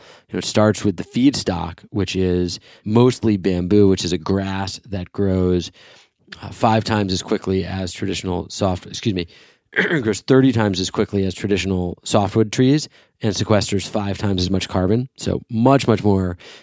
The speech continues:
uh, environmentally sustainable feedstock for paper. And then saying, "Okay, well, the paper industry cuts down something like ninety-four thousand da-, trees a day just based on U S paper consumption.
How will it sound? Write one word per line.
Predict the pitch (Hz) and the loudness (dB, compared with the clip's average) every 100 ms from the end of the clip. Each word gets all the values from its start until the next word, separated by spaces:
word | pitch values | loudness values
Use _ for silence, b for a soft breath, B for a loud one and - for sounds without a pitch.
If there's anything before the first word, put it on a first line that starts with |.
| B _ - | B _ -4
uh, | 98 | 0
environmentally | 98 92 98 98 95 87 90 92 90 90 - | 0 0 0 0 0 -2 -4 -2 -2 -6 -6
sustainable | - 110 110 98 92 | -4 0 0 0 -2
feedstock | - 104 95 - 98 92 - | -2 -2 0 -2 -2 -4 -10
for | - - 92 92 | -8 0 0 0
paper. | - 143 139 98 92 B B B | 0 2 2 0 -6 B B B
And | 117 | -2
then | 110 101 | 0 0
saying, | 104 110 | 0 0
"Okay, | 110 107 | 2 0
well, | 98 | 0
the | 98 - - | -2 -4 -2
paper | 131 123 113 | 0 2 0
industry | 104 87 104 95 90 B B B B B - | 0 -2 0 0 -2 B B B B B -2
cuts | 113 - | -2 0
down | 107 95 | 0 0
something | 117 107 | 0 2
like | 98 92 | 2 0
ninety-four | 101 98 98 104 | 0 0 0 -2
thousand | 92 95 92 95 | -2 -4 -4 -4
da-, | 92 92 - | -6 -6 -8
trees | - 113 104 92 | -6 0 0 0
a | - | -4
day | 85 90 107 95 92 87 90 - 107 | -8 -2 2 2 2 0 -4 -10 -4
just | 113 117 120 - | 2 4 2 0
based | 107 95 92 | -2 0 -2
on | 95 | 0
U | 95 101 | 2 0
S | 95 | 0
paper | 113 117 107 | -2 -2 -4
consumption. | 131 131 131 160 165 | -2 -2 0 -2 -2